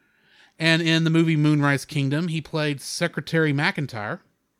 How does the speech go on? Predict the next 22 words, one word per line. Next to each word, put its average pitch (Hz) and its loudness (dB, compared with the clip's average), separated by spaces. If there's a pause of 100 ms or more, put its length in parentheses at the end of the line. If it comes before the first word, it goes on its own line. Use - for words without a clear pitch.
(1080)
Michael 196 0
Gambon 190 0 (340)
played 165 2
Franklin 175 0
Bean, 175 -2 (600)
and, 175 0
uh, 170 2
you 170 2
probably 175 0
know 160 4
him 151 2
best 151 0
as 151 -12
playing 170 -2
Professor 175 -2
Albus 180 0
Dumbledore 147 2
in 143 -2
Harry 151 -2
Potter 160 -6
after, 131 -12
uh, 123 -10